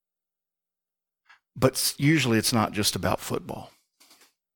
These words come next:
It's about all the other things that they get to do that are rites of passage.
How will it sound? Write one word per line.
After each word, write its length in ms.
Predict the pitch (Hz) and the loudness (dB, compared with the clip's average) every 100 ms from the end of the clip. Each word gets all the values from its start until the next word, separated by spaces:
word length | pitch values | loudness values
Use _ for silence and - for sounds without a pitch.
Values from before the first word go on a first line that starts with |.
| _ _ _ _ _ _ - - - _ _ _ - | _ _ _ _ _ _ -20 -20 -20 _ _ _ -12
It's 220 | 117 - | -2 0
about 280 | 113 113 - - | 2 2 2 0
all 360 | 113 147 156 | 2 4 4
the 220 | 139 127 - | 4 0 2
other 300 | 113 127 135 | 2 4 0
things 1000 | - 139 127 90 69 73 - - - - _ _ _ _ _ _ _ _ _ _ _ _ _ _ _ | -2 -4 -4 -6 -12 -18 -14 -12 -12 -16 _ _ _ _ _ _ _ _ _ _ _ _ _ _ _
that 140 | 117 - | -2 2
they 180 | 127 | 2
get 200 | 120 - | 2 -2
to 140 | - 120 | -2 -2
do 540 | 113 156 - 107 110 _ _ _ - - _ | -2 -4 -4 -8 -14 _ _ _ -20 -20 _
that 140 | 120 117 | 4 6
are 80 | 110 | 6
rites 540 | 104 110 151 - - | 6 6 6 2 0
of 160 | 123 - | 0 -4
passage. 840 | 139 165 180 - 101 - - | -4 -2 -2 -4 -6 -8 -10